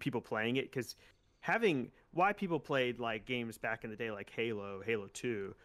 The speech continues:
it was just all these custom games people were making and just having fun with just this community. And if you could do that on a bigger scale,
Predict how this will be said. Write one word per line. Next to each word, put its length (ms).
it 100
was 160
just 220
all 180
these 160
custom 380
games 200
people 220
were 140
making 320
and 100
just 140
having 260
fun 380
with 100
just 180
this 140
community. 500
And 120
if 120
you 60
could 100
do 140
that 260
on 120
a 40
bigger 340
scale, 580